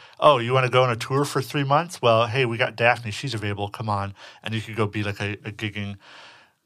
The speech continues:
tourist. So, so, like, that's how, like, you've watched, like, Saturday Night Live. That's probably a good example for the masses. You'll see people will come on with different musicians behind them than they came on with the last time. Well, that's because they're gigging musicians.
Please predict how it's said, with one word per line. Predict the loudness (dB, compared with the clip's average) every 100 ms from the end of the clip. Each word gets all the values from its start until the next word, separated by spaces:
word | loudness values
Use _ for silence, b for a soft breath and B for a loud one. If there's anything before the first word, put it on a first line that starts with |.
| _
tourist. | -4 0 0 0
So, | -4 -6
so, | 0 2
like, | 4 2
that's | 0 2
how, | 2
like, | 2 -2
you've | 0 2
watched, | 2
like, | 0 0
Saturday | 2 2
Night | 2 2
Live. | 4 4
That's | 0 -2
probably | 0 0 -4
a | -8
good | -4
example | -4 -4 -6 -8
for | -8 -6 -6 -8
the | -6
masses. | -2 -2 -4 -8 -12 B B B
You'll | 0
see | 2 2 0 -4 -16 _ _
people | -6 -4 2
will | 2 4
come | 2 4
on | 4 4
with | -2
different | -2 -4 -4
musicians | -4 -2 -2 -4 -6
behind | -6 0 0
them | 0
than | -4
they | -8
came | -8 -4
on | -4 -4
with | -6
the | -6
last | -2 -2 -4
time. | -8 -10 -12 B B
Well, | 2
that's | 2
because | -2 -4 -2
they're | -2 -2
gigging | -6 -10 -10 -8 -6
musicians. | -6 -4 -6 -6 -12